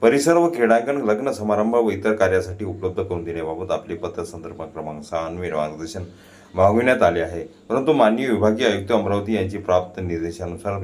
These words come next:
यापूर्वीच या कार्यालयाचे वृद्धांकन पत्र क्रमांक तीन हजार सहाशे त्रेचाळीस दिनांक तेरा चार दोन हजार अकरा अन्वये ग्रामीण भागातील जिल्हा परिषद शाळांचे मैदान दीर्घकालीन सुट्ट्यामध्ये लग्न कार्य व इतर कार्यक्रमाकरिता उपलब्ध करून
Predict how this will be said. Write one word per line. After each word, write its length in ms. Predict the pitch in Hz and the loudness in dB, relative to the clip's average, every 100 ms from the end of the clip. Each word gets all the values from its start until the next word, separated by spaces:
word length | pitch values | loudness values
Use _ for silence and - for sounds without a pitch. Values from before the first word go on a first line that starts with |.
| 90 | 0
यापूर्वीच 520 | 92 95 107 123 101 | 0 0 -6 -6 -2
या 200 | 92 87 - - - - | 2 0 -2 -16 -8 0
कार्यालयाचे 880 | 101 120 131 123 113 113 107 104 - _ - | 4 4 4 2 2 0 -4 -4 -16 _ -12
वृद्धांकन 760 | 101 104 120 131 127 110 123 113 | -6 0 2 2 0 -4 -4 0
पत्र 300 | 113 110 104 | -2 0 -2
क्रमांक 380 | 98 98 98 | 0 0 0
तीन 400 | 95 - - 110 | -4 -12 -10 -4
हजार 220 | 101 92 90 | -2 0 -4
सहाशे 560 | 92 87 95 87 85 - - - | -6 -8 -8 -10 -12 -20 -20 -6
त्रेचाळीस 380 | 107 123 131 110 | -2 2 0 0
दिनांक 380 | 98 95 95 | 0 0 -2
तेरा 200 | 95 92 | 0 2
चार 220 | 98 92 87 | 2 0 -2
दोन 160 | 90 | -4
हजार 240 | 82 85 82 76 - - - | -4 -4 -6 -8 -16 -20 -6
अकरा 400 | 87 92 117 104 76 - - - | -6 0 4 4 2 -12 -20 -8
अन्वये 340 | 92 104 127 127 | -2 0 0 0
ग्रामीण 340 | 95 101 135 | 2 2 2
भागातील 360 | 113 104 107 110 | 0 0 -2 -6
जिल्हा 220 | 92 98 | 0 0
परिषद 260 | 104 107 | 0 -4
शाळांचे 340 | 113 95 92 90 | -6 -6 -6 -6
मैदान 320 | 87 85 95 | -8 -2 -4
दीर्घकालीन 580 | 90 87 101 113 117 120 | -2 -4 0 2 0 -2
सुट्ट्यामध्ये 560 | 95 98 92 90 95 | -10 -6 -4 -4 -6
लग्न 220 | 85 85 85 | -6 -6 -4
कार्य 240 | 87 90 | -4 -2
व 100 | 85 | -4
इतर 180 | 82 85 | -4 -6
कार्यक्रमाकरिता 840 | 82 80 82 80 82 80 78 87 | -4 -6 -6 -8 -8 -10 -12 -10
उपलब्ध 420 | 82 - 78 - | -10 -12 -18 -14
करून 280 | 82 78 76 | -14 -12 -14